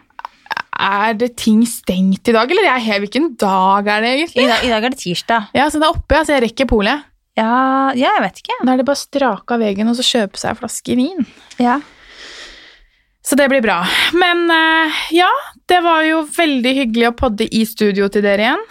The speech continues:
Speaker 2: Mm, det var det. Og
Speaker 1: Faktisk.
Speaker 2: deilig å komme seg litt ut.
Speaker 1: Ja, kjempedeilig. Og vi skal ha et enda superspennende tema neste uke,
Speaker 2: Mhm.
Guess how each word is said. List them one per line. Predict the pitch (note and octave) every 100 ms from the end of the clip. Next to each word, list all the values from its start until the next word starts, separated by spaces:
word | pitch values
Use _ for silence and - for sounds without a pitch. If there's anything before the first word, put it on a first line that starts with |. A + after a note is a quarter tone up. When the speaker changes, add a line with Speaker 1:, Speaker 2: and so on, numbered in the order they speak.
| - - -
Speaker 2:
Mm, | B3+ G#3 A#3 A3+
det | A3
var | G3+ F3
det. | G3+ - _
Og | _ -
Speaker 1:
Faktisk. | A3
Speaker 2:
deilig | A#3+ G3+
å |
komme | - F#3+
seg | F3 G3
litt | G3+ -
ut. | G3 B3 - _
Speaker 1:
Ja, | G#3+ G3+ - -
kjempedeilig. | - C4 G#3+ F#3+ - - - C4 C#4
Og | B3 A#3 A#3
vi | A#3+
skal | - A#3
ha | A3 A3
et | A3+ - -
enda | A#3+ G#3 G#3+ A3 A3+
superspennende | - A#3 G#3+ - G#3+ A3 A3 A3+ - A3 G#3+ G#3+ A3 A3 A3
tema | A3+ G3+ G#3 G#3+ G#3+
neste | A3 - G3+
uke, | - - - _ -
Speaker 2:
Mhm. | B3 C#4+ A#3+